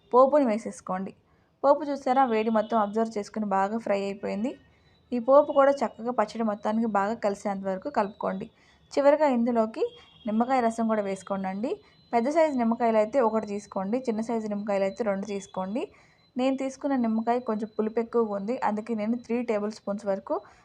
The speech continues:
లెమన్ జ్యూస్ అయితే వేస్తున్నానండి. ఈ లెమన్ జ్యూస్ కూడా ముక్కలకు బాగా పట్టేంత వరకు ఒకసారి మొత్తం కలుపుకోండి.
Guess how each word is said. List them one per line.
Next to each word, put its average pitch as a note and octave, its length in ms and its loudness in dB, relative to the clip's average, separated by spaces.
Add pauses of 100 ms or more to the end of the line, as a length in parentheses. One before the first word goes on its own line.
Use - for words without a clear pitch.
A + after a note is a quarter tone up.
(160)
లెమన్ G#3+ 240 2
జ్యూస్ G#3+ 200 -4
అయితే F#3+ 220 -4
వేస్తున్నానండి. F#3+ 640 -6
ఈ B3+ 100 -2
లెమన్ A3 260 0
జ్యూస్ A3 260 -6
కూడా A3+ 160 0 (400)
ముక్కలకు B3 420 0
బాగా G#3 260 0
పట్టేంత G3+ 420 -2
వరకు A#3 180 -2
ఒకసారి G#3 380 -4
మొత్తం C#4 300 -4
కలుపుకోండి. F#3 480 -2